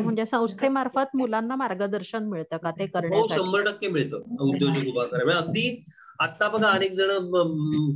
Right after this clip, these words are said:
Speaker 2: छोटे मोठे नेते आपापले वेगवेगळे design बनवतात. मुलं mobile वरती सुद्धा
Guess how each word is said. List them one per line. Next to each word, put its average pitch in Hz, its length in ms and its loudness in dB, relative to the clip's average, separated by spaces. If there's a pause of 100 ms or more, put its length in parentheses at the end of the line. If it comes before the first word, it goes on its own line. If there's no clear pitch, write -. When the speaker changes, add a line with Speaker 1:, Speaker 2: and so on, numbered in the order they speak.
Speaker 2:
छोटे 170 220 2
मोठे 185 260 0
नेते 180 240 0
आपापले 175 360 -2
वेगवेगळे 175 340 -2
design 160 520 -2
बनवतात. 143 500 -2
मुलं 175 260 -2
mobile 202 460 0
वरती 208 340 -6
सुद्धा 214 540 0